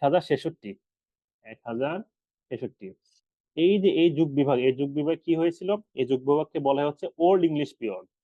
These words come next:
ওল্ড ইংলিশ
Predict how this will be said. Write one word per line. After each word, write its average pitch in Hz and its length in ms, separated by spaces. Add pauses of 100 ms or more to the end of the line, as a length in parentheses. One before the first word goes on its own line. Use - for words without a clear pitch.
(560)
ওল্ড 185 220 (2000)
ইংলিশ 156 360